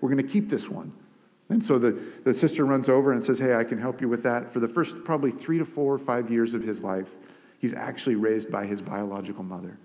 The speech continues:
His identity is shaped be-, in that time by his biological mother and his family.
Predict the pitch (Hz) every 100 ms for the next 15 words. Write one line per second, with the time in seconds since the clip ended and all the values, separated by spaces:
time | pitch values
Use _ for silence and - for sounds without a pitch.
0 | - _ _ _ _ _ - - 131 135
1 | 170 185 156 131 - - 160 131 - -
2 | 120 - 139 131 117 - 127 113 135 131
3 | 110 123 117 117 104 117 113 107 107 110
4 | 117 113 - 117 113 107